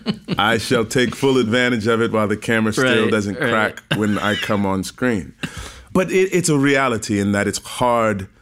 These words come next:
Speaker 2: to advance your station in life just going from theater to theater. It is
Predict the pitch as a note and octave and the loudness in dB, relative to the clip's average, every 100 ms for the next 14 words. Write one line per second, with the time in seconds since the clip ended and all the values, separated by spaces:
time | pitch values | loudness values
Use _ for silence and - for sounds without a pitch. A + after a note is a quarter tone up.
0 | _ _ _ - - A2+ G#2 G2 F2+ E2+ | _ _ _ -4 0 2 2 0 -2 -6
1 | - - A2+ G2 A#2+ A#2 A2+ - G2 G2 | -8 -2 -2 0 2 2 2 -2 -2 0
2 | G2 F#2+ F2 - G#2+ G#2 G2+ G2 F#2+ F#2 | 2 2 0 0 0 0 -2 0 0 0
3 | F2 - - - F#2 F#2+ A2+ - G#2+ F#2+ | -2 -6 -16 -14 -10 -2 -2 0 0 -2
4 | - F2 F#2 E2 D2 - - - - _ | -4 -6 -4 -4 -6 -8 -10 -10 -14 _
5 | - - - _ G2+ G#2+ G#2+ G#2 G2 F#2 | -20 -20 -20 _ -2 2 4 2 2 0
6 | - | -6